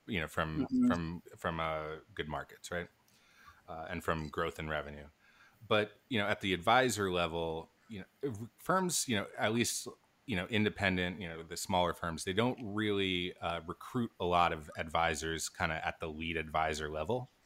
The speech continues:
Speaker 2: Mm-hmm.
Speaker 1: Um, you know, one in, I think about one in eight firms in our study actually hired somebody, you know, at that, at that level. Most of the hiring is done at, you know, the support advisor level, uh, and firms tend to, you know,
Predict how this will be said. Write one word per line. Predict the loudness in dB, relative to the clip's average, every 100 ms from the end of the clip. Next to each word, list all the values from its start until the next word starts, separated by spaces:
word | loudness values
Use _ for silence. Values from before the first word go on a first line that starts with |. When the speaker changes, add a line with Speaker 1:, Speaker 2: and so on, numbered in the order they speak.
| _ _ _ -20 -4
Speaker 2:
Mm-hmm. | 2
Speaker 1:
Um, | 4 4 2 -10 -20 -6
you | -4
know, | -2
one | 6 8 10
in, | 8 4 0 _ -2
I |
think | 2 2 0 -8
about | 0 4 4
one | 6 2
in | 2 -2
eight | -2 -4 -4
firms | -2 0 2 0 -2
in | -2 -2
our | 0
study | -2 -2 -2 0 0
actually | -2 -2 -4 -2
hired | 0 0 0 -2 -6
somebody, | -4 -2 -2 -4 -8 -10
you | -8
know, | -8 -4
at | -4 -2
that, | -6 -6 -10
at | -8 -6
that | -8 -8
level. | -8 -6 -6 -8 -20 -20 -20 -20 -4
Most | 6 6 6
of | 4
the | 6
hiring | 8 8 6 4
is | 0 0
done | 2 2 0 -2 -2
at, | -4 -4 -6
you | -6
know, | -6
the | -4
support | -2 -2 0 0 0
advisor | -2 2 2 0 -2
level, | -2 -2 -2 -2
uh, | -6 -10 -14 -14
and | -12 0
firms | 2 2 2
tend | 0 0
to, | -2 -2 -2 -6
you |
know, | -10